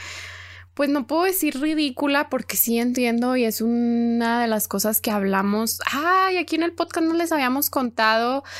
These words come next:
nos invitaron a nosotras a otro podcast y nos hace muy feliz. Eh, el podcast se llama Una plática con trazo, ¿verdad?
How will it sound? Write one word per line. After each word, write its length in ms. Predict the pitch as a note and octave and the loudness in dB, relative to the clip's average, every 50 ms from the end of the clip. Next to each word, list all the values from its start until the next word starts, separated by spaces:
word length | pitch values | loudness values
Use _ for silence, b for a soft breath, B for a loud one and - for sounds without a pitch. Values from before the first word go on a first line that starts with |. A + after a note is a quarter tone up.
| B B B | B B B
nos 220 | A#3+ A#3 A#3 - | 0 2 2 2
invitaron 880 | A#3 A3+ G#3+ G#3+ F#3+ - A3+ A3+ A3+ A#3 B3 B3+ C4 C4+ C#4 - - - | 2 0 0 -2 -2 0 2 4 4 4 2 0 0 -2 -2 -4 -8 -12
a 280 | - - - A3+ B3 | -8 0 2 2 2
nosotras 800 | A#3+ A3+ G#3+ G#3+ - - - G#3+ B3+ B3+ - - C#4+ C#4 C#4+ - | 2 2 2 2 2 2 2 2 0 0 0 0 2 2 2 2
a 100 | C#4+ C4 | 0 0
otro 260 | B3+ B3+ - C#4+ C#4 - - | 0 0 -2 -2 -4 -4 -2
podcast 680 | - B3+ C#4+ - - - - D#4+ D#4 E4 E4+ E4 - - | 0 0 0 -2 -4 -2 0 2 2 2 2 0 -4 -4
y 80 | - A#3+ | -2 0
nos 180 | A3 G#3 G#3 | 0 0 0
hace 200 | - G3+ A3 B3 | -2 -2 0 0
muy 200 | B3 B3+ B3+ C4+ | 0 0 0 0
feliz. 640 | C4 C#4 C4 B3 A#3+ A#3+ B3+ C#4+ D#4+ F#4 - - - - | 0 0 0 0 0 0 2 2 2 2 0 -2 -2 -2
Eh, 600 | A#3 A3+ A3 G#3+ G#3 G#3 G3+ G3+ G3+ G3 F#3+ - - | 0 2 2 2 2 2 2 2 2 2 0 0 0
el 120 | G#3 G#3+ | -2 -2
podcast 380 | - - G#3+ G#3 - A#3 B3 - | 0 -2 -2 0 0 -2 0 0
se 100 | B3+ A#3 | 0 0
llama 400 | A3 G#3 G#3 G#3 G#3+ A3 A3 - - | 2 2 2 2 4 4 2 2 0
Una 220 | G#3+ G#3+ A3 A3 | 0 0 0 0
plática 440 | A3 - A3+ G#3+ - A#3 - A#3 A3 | 0 0 -2 0 0 0 0 0 -2
con 180 | - G3+ G3+ | 0 -2 -2
trazo, 380 | G3 - - G3 G3 - G3+ F#3 | 0 0 0 0 0 0 0 0
¿verdad? 300 | F3 F3+ F3+ G3+ C4+ F4+ | 0 0 2 2 0 0